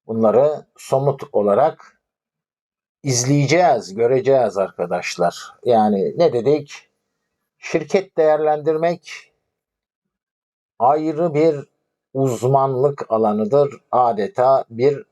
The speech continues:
sanattır. Yine hissenin olması gereken fiyatına çok fazla ısrarla takılı kalmayın. Bir şirket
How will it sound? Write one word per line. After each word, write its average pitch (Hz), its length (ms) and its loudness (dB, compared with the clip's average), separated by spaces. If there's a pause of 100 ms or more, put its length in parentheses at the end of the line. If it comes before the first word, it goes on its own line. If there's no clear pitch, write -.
sanattır. - 720 -2 (360)
Yine 135 540 0 (1400)
hissenin 170 680 0
olması 147 640 0
gereken 151 720 0
fiyatına 139 920 2 (260)
çok 180 280 -2
fazla 127 580 0
ısrarla 135 800 0 (200)
takılı 131 600 0 (180)
kalmayın. 127 600 -2 (240)
Bir 143 260 0
şirket 135 540 -2